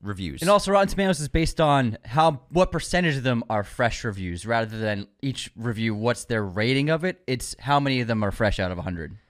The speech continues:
Speaker 1: Then at number three on Rotten Tomatoes rankings is Scream Six,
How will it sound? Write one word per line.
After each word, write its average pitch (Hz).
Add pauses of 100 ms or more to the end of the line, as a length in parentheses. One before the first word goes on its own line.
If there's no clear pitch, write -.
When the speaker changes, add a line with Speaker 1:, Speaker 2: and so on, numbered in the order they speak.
(160)
Speaker 1:
Then 170
at 139
number 135
three 170
on 120
Rotten 107
Tomatoes 101
rankings 101
is 110
Scream 190
Six, -